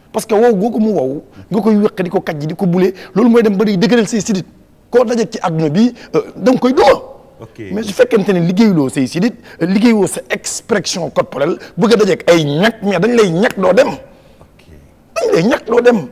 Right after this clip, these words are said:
Speaker 2: Kon yéen bi ngeen daan football ay kóoni ngeen
Speaker 1: Oui.
Speaker 2: daan footballé, ay balu
Speaker 1: Voilà.
Speaker 2: mbuus.
Speaker 1: Euh, d'ailleurs, euh, Djibi Seye Ndiol Toj Toj,
Speaker 2: Waaw.
Speaker 1: moom mooy suñu président, parce que ñun dañu jóg ngir jëlee leen ñoom fi ñu toog.
Speaker 2: Djibi Seye, ancien footballeur.
Speaker 1: Oui, moom mooy suñu président actuellement. Parce que moom aussi ancien footballeur la.
Speaker 2: Fu mu
Speaker 1: Parce que
Speaker 2: dëkk?
Speaker 1: moom tam mi ngi doon football A S C,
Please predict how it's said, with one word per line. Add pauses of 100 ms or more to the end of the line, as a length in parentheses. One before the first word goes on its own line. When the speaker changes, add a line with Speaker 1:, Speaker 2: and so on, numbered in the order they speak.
(100)
Speaker 2:
Kon
yéen
bi
ngeen
daan
football
ay
kóoni
ngeen
Speaker 1:
Oui.
Speaker 2:
daan (100)
footballé,
ay
balu
Speaker 1:
Voilà.
Speaker 2:
mbuus.
Speaker 1:
Euh,
d'ailleurs,
euh,
Djibi
Seye
Ndiol
Toj
Toj, (180)
Speaker 2:
Waaw.
Speaker 1:
moom
mooy
suñu
président,
parce
que
ñun
dañu
jóg
ngir
jëlee
leen
ñoom
fi
ñu
toog. (120)
Speaker 2:
Djibi
Seye,
ancien
footballeur.
Speaker 1:
Oui,
moom
mooy
suñu
président
actuellement. (240)
Parce
que
moom
aussi
ancien
footballeur
la. (220)
Speaker 2:
Fu
mu
Speaker 1:
Parce
que
Speaker 2:
dëkk?
Speaker 1:
moom
tam
mi
ngi
doon
football
A
S
C,